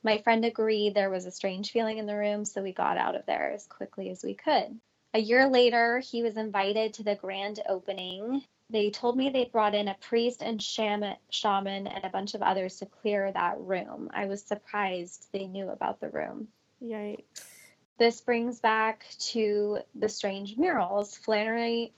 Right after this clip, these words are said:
Speaker 1: was alarmed to recognize a detail in one of the murals depicting exactly what he'd seen in the closet room that day. There it was, a picture of a person peeking out from a closet with his hand on the door.
Speaker 2: Oh my God, so
Speaker 1: Now
Speaker 2: was it a
Speaker 1: I go
Speaker 2: kid?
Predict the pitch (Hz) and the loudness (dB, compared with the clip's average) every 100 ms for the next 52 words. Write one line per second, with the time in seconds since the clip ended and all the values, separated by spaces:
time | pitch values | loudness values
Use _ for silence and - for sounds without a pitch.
0 | _ - 214 208 202 196 196 196 202 - | _ -2 0 0 -2 -2 0 -2 -4 -6
1 | 190 190 - 202 196 185 185 - - 247 | -2 -2 -2 -8 -4 -4 -4 -8 -4 -4
2 | 254 202 185 185 - 196 190 196 233 214 | -4 -2 -2 -2 -6 -8 -6 -4 -4 -4
3 | 196 180 190 - 202 - 202 - 190 190 | -6 -8 -10 -6 -8 -6 -12 -10 -10 -12
4 | 202 - 196 190 208 196 196 190 - 202 | -16 -4 -2 -2 -4 -8 -8 -12 -12 -12
5 | 185 185 180 - - - - - - - | -10 -14 -14 -8 -8 -6 -8 -10 -12 -12
6 | - - - 220 _ _ _ _ _ _ | -12 -10 -10 -12 _ _ _ _ _ _
7 | _ 214 202 233 233 208 - - - - | _ -4 0 2 4 4 4 0 -6 -8
8 | 214 220 220 233 220 208 - 190 196 196 | -8 -10 -4 0 0 0 -4 -4 -4 -6
9 | 190 - 190 208 196 - 214 208 - 190 | -8 -12 -12 -6 -4 -4 -4 -4 -2 -2
10 | 180 - - 196 190 - 196 196 - - | 0 -2 -4 -8 -14 -8 -6 -6 -8 -10
11 | 208 - - - 233 _ - - - - | -10 -10 -10 -12 -14 _ -20 -18 -18 -20
12 | - _ _ _ _ _ _ _ _ - | -20 _ _ _ _ _ _ _ _ -2
13 | 233 240 226 - - 226 220 226 214 214 | 0 4 4 2 0 6 8 8 6 4
14 | - 208 208 349 | 4 6 8 8